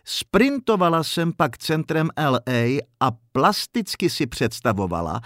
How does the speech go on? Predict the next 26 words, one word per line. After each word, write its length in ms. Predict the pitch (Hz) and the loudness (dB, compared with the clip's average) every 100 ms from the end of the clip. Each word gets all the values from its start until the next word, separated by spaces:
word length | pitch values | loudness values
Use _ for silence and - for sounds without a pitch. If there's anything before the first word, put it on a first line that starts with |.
| - - | -12 -8
jak 200 | - 123 | -2 -2
psa 240 | - - 208 | -2 2 2
někde 360 | 196 190 196 | 2 0 0
přejede 480 | 139 - 165 190 185 | 0 2 2 4 2
auto 440 | - 123 113 151 - | 2 2 2 0 2
a 80 | |
majitelé 680 | 190 127 170 175 175 175 175 | 2 4 4 2 2 2 2
mě 220 | 185 165 | 0 0
zažalují 720 | 98 135 117 151 170 180 175 | 2 2 2 2 2 0 -2
za 200 | 131 135 | 0 0
zabití, 760 | 120 131 98 82 - 57 50 50 - - - | 2 2 0 -4 -8 -14 -14 -20 -18 -18 0
protože 400 | 120 120 151 165 | 0 4 4 4
Američani 720 | 151 156 160 160 180 175 175 | 4 4 2 2 0 0 2
berou 260 | 147 156 | 0 0
své 300 | 170 180 170 | -2 -2 -2
psy 240 | 117 - 170 | -2 -2 0
jako 300 | 165 - 180 | 0 0 0
děti. 500 | 143 151 - 62 - _ - - _ _ | 2 2 0 -12 -12 _ -20 -20 _ _
Pak 200 | 233 - | -2 2
se 140 | 175 | 0
přinejmenším 800 | - 165 156 156 156 151 156 156 | 2 0 2 2 0 0 0 2
budu 220 | 151 147 | 2 0
muset 380 | 143 135 - 131 | 0 -2 -2 0
vrátit 420 | 120 135 143 117 | 2 4 4 0
do 180 | 95 110 | 0 -2
Česka, 520 | - 120 - 139 139 | 0 -2 0 -2 -2